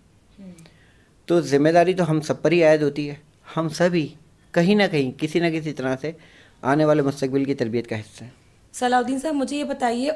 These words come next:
Speaker 1: उर्दू को हमारी मादरी ज़बान कहा गया है, लेकिन आने वाली नस्लें इसका मतलब भी नहीं जानती हैं।
Speaker 2: देखिए, हमारे हम एक तरफा तमाशा ये है कि हम लोग इंग्लिश बोलने को,
Speaker 1: हम्म।
Speaker 2: उसके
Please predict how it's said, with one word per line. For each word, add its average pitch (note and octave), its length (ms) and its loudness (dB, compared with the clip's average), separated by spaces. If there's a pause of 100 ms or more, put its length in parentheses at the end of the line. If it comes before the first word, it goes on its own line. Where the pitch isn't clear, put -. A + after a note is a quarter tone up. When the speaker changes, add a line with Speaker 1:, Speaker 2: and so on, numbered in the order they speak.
(100)
Speaker 1:
उर्दू A3+ 300 -6
को C4+ 100 -6
हमारी B3+ 340 0
मादरी G#3+ 380 -2
ज़बान G#3+ 360 -2
कहा G3 300 -6
गया F#3 160 -8
है, F3+ 220 -12
लेकिन A3 240 -4
आने A#3+ 320 -2
वाली C4 140 0
नस्लें B3+ 340 -2
इसका B3+ 220 -4
मतलब A3+ 320 -2
भी A#3+ 140 -4
नहीं A3 200 -4
जानती F3 440 -12
हैं। F3 140 -16 (960)
Speaker 2:
देखिए, F#3 400 0 (440)
हमारे C#3 400 -2
हम E3+ 340 -6 (380)
एक C#3+ 200 2 (520)
तरफा C#3+ 220 0
तमाशा D3 360 0
ये B2 200 0
है A2+ 200 -8 (720)
कि D#3 60 0
हम D#3+ 220 4
लोग G3+ 340 2 (120)
इंग्लिश C#3+ 460 4
बोलने A#2 340 0
को, D3+ 140 -2 (360)
Speaker 1:
हम्म। F#3 260 -12 (380)
Speaker 2:
उसके D3+ 240 -2